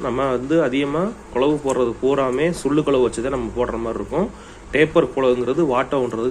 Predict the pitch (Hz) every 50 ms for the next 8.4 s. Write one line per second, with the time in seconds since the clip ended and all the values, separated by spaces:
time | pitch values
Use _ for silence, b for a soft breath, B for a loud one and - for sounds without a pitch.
0 | 127 120 110 - - 107 104 101 95 - 92 - - - - - - - - -
1 | - - - - - - - - - - - - - - - - - 127 131 139
2 | 127 127 127 123 151 180 220 247 - - - - - - 117 120 131 139 135 131
3 | 120 117 107 110 110 104 104 113 139 170 214 - - - - - - - 110 113
4 | 123 135 139 127 120 113 110 101 110 139 180 - - - - - - - - -
5 | - - - - - - 110 127 139 135 - 147 135 123 127 123 127 117 104 104
6 | 113 127 135 139 139 127 110 113 110 101 107 131 165 214 - - - - - -
7 | - - - - - 131 127 - - 175 160 151 139 135 131 135 131 - 185 202
8 | 226 214 - - 131 131 139 139